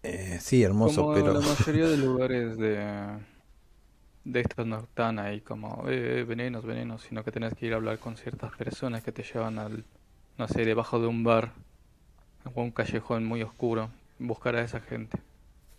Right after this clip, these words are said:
Speaker 2: Ir preguntando con algunas palabras clave que solo conozca gente del medio,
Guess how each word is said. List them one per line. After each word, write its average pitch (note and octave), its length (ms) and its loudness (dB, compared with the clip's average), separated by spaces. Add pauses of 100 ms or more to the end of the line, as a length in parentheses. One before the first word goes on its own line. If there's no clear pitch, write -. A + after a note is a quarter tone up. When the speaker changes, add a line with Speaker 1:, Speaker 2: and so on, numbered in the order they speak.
(580)
Speaker 2:
Ir C3+ 120 -2
preguntando B2 1080 2
con A2 200 -8
algunas A2 320 -6
palabras G#2+ 440 0
clave G#2 520 -2
que - 100 -10
solo A2 220 -6
conozca A2 320 -8
gente A2+ 280 -8
del A2 120 -6
medio, A#2 360 -8